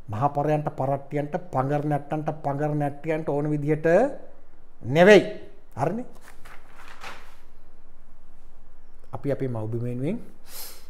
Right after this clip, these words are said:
එකා වගේ බුද්ධියෙන් සන්නද්ධ වෙලා අරගල කරමු. අපේ ආදරණීය අම්මා, අපේ මව්බිම අනතුරේ.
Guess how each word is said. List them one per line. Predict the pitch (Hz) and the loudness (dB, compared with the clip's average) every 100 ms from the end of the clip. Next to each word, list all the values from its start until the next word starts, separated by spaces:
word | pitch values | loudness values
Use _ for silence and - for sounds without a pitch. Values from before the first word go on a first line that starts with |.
| - - - | -8 -8 -6
එකා | - 135 | -2 0
වගේ | 120 117 151 151 - - - - - - - - - - - - | 2 0 -2 -6 -8 -8 -10 -10 -10 -10 -10 -10 -10 -10 -12 -10
බුද්ධියෙන් | 95 120 131 147 | -6 -2 0 2
සන්නද්ධ | 151 123 113 123 123 131 | 0 -2 -4 -4 -2 -2
වෙලා | 131 147 196 - - - | 0 -2 -4 -8 -12 -8
අරගල | 113 120 110 101 | -2 -2 -2 -8
කරමු. | - - - - - | -10 -12 -12 -12 -10
අපේ | 110 120 | -6 -2
ආදරණීය | 110 113 117 120 | -2 -2 -4 -4
අම්මා, | 113 123 104 - | -4 -6 -8 -10
අපේ | - 117 123 | -10 -6 -4
මව්බිම | 120 139 127 104 - - - - - - - - - - | -2 -2 -4 -8 -12 -14 -14 -14 -12 -12 -12 -12 -12 -8
අනතුරේ. | 117 113 73 78 | -8 -8 -10 -12